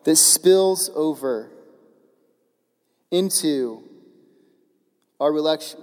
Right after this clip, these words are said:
our relationships with others. The way of Jesus is about connection with Jesus, and its connection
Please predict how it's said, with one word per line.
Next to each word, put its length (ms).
our 100
relationships 800
with 140
others. 640
The 80
way 160
of 80
Jesus 460
is 80
about 300
connection 560
with 420
Jesus, 800
and 100
its 160
connection 640